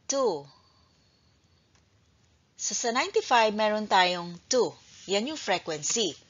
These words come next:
Sa ninety-three, meron tayong three. Sa ninety-two, meron tayong two. Ninety, meron tayong three.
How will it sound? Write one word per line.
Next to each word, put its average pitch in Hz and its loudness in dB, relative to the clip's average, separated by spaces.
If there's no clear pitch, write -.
Sa - -4
ninety-three, 320 0
meron 214 0
tayong 170 -2
three. 202 -2
Sa - -6
ninety-two, 196 -4
meron 196 0
tayong 165 0
two. 262 0
Ninety, 190 -4
meron 202 -4
tayong 165 0
three. 226 -4